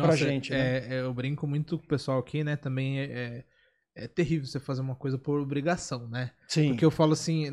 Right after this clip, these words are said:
Speaker 1: eu comecei muito na minha carreira ali, bem no comecinho, fazer, é, legalização e tal.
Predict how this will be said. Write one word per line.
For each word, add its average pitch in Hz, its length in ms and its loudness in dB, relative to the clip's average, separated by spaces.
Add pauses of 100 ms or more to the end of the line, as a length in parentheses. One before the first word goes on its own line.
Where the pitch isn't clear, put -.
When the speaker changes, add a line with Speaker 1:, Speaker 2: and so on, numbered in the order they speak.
Speaker 1:
eu 151 100 2
comecei 165 360 0
muito 165 380 0
na 147 180 -2
minha 143 140 -2
carreira 135 380 0
ali, 311 420 0
bem 247 260 6
no 349 80 0
comecinho, 196 420 -2
fazer, 170 320 0 (400)
é, 123 440 0
legalização 127 960 -4
e 123 40 -12
tal. 139 180 -12